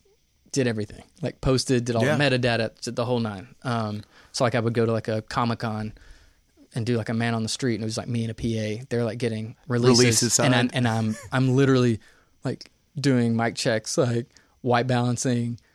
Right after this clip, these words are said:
Speaker 1: uh, like, framing, like, doing the whole nine.
Speaker 2: Yeah.
Speaker 1: It was too much. Too much. Uh, and at that point, then nobody knew how, what, what to pay. Nobody knew, like, what the job is. Like,
Speaker 2: Yeah,
Speaker 1: they,
Speaker 2: and the
Speaker 1: like
Speaker 2: budgets weren't really there either. Like, the, because it was a new thing, the, the, they didn't know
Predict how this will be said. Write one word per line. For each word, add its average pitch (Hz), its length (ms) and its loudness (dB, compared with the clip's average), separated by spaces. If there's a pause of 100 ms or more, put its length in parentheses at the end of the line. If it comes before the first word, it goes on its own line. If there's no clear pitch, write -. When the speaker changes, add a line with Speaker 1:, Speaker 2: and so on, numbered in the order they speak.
(300)
Speaker 1:
uh, 110 360 0 (320)
like, 123 180 -8 (380)
framing, 160 600 2
like, 151 400 -2
doing 151 240 0
the 120 80 0
whole 110 180 0
nine. 90 300 -6
Speaker 2:
Yeah. 101 240 -4
Speaker 1:
It - 40 0
was 123 140 -2
too - 140 -4
much. - 200 -14 (120)
Too 277 100 -6
much. - 180 -6 (540)
Uh, 117 480 2 (640)
and 135 100 4
at 127 80 0
that 165 180 2
point, 139 240 -4
then 135 160 -2
nobody 131 240 0
knew 123 120 0
how, 113 160 -6
what, - 260 -12
what - 200 -8
to - 80 -8
pay. 151 380 0
Nobody 104 340 -4
knew, 98 420 -10 (120)
like, - 220 -12
what 131 200 0
the 104 80 -6
job 131 400 0
is. 131 260 2
Like, 202 100 6
Speaker 2:
Yeah, 196 200 2
Speaker 1:
they, - 100 4
Speaker 2:
and 165 80 6
the 156 100 8
Speaker 1:
like 117 80 -2
Speaker 2:
budgets 196 400 4
weren't 131 200 2
really 120 240 2
there 110 280 -2
either. 156 340 2
Like, 110 220 0
the, 131 180 2
because 135 480 0
it 143 80 -2
was 127 120 0
a 120 80 2
new 123 260 2
thing, 127 420 -2
the, 123 160 -2
the, 127 220 -6
they 120 200 0
didn't 135 240 0
know 123 380 0